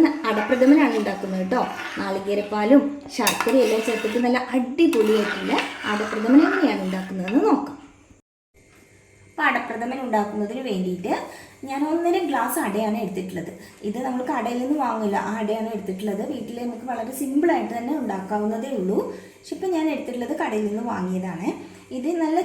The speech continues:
ചൂടുള്ള വെള്ളത്തിൽ ഒരു പത്ത് മിനിറ്റ് സമയം ഇട്ട് വെച്ചതിന് ശേഷം നമ്മൾ നോർമൽ വാട്ടറിൽ ഒരു രണ്ട് മൂന്ന് പ്രാവശ്യം കഴുകിയെടുക്കണം.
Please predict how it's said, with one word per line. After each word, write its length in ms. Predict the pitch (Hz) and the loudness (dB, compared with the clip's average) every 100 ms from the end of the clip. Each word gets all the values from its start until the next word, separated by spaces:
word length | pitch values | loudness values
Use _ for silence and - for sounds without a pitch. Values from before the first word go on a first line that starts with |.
| 359 | 2
ചൂടുള്ള 400 | 294 277 285 277 277 | 0 0 -2 -2 0
വെള്ളത്തിൽ 380 | 214 196 202 233 349 | -2 -4 -4 -2 -2
ഒരു 100 | 294 285 | -2 -4
പത്ത് 180 | 269 302 | -6 -2
മിനിറ്റ് 220 | 285 285 330 285 | -2 -2 -2 -2
സമയം 260 | 202 220 269 | -4 -4 -6
ഇട്ട് 120 | - 233 | -6 -8
വെച്ചതിന് 360 | 208 214 226 254 220 | -6 -4 -4 -4 -4
ശേഷം 360 | 165 - 247 - - - - - - - - 285 | -4 -4 -6 -6 -12 -20 -20 -20 -20 -20 -8 0
നമ്മൾ 220 | 294 294 311 - - 269 277 | 2 2 2 -2 -4 -6 0
നോർമൽ 360 | 285 294 349 370 | 2 4 2 2
വാട്ടറിൽ 340 | 254 208 214 247 | 0 -2 -2 -2
ഒരു 40 | 285 | -2
രണ്ട് 160 | 294 262 | -2 0
മൂന്ന് 180 | 302 359 359 | 0 0 0
പ്രാവശ്യം 400 | 254 202 294 320 | -2 -2 -2 0
കഴുകിയെടുക്കണം. 720 | 302 208 202 190 170 175 233 | 0 -2 0 0 0 -4 -4